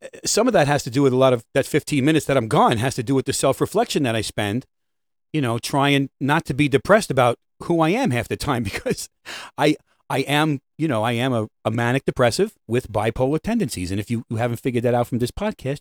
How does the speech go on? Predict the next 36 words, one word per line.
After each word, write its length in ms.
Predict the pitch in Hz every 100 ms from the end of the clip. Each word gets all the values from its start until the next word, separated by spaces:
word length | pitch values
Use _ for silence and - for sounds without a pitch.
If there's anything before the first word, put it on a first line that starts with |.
| -
you 380 | 165 117 202 202
may 220 | 117 165
not 180 | 190 190
be 100 | 190
listening 360 | 196 - 104
closely 340 | 87 90 90 80
enough. 220 | 78 71 -
And 120 | 92
I, 80 | 92 - _ _ _
or 80 | 95
maybe 200 | 107 139
I, 40 | 139 135
I'm 80 | 110
hiding 340 | 127 170 104
it 120 | 87
too 120 | - 87
well, 200 | 87 98
which 260 | 196 -
would 120 | 120
be 120 | 113 117
a 40 |
sign 300 | - 165 165
of 180 | 104 107 _ _ _
my 100 | 113
bipolar 460 | 101 117 107 120 113
tendencies, 480 | 135 151 107 87 76
right? 180 | 101 151 _ - _ _
So, 300 | - 180 180 _ _ _ _ _ _ _ _ _
and 240 | 170 175 156
I, 240 | 151 170 175
I 180 | - 165
tend 280 | 151 180 175
to, 240 | - 160 147
uh, 160 | 139
over-examine 640 | - 139 135 110 135 135 123
myself. 500 | 123 - 127 143